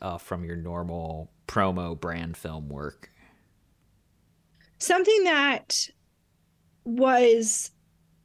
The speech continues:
Speaker 2: I wouldn't say entirely different from some of the more planned narrative montage work that we've done,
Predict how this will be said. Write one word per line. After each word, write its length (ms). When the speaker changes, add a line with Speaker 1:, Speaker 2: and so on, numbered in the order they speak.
Speaker 2:
I 60
wouldn't 380
say 240
entirely 680
different 500
from 380
some 280
of 200
the 240
more 600
planned 600
narrative 720
montage 560
work 220
that 120
we've 240
done, 360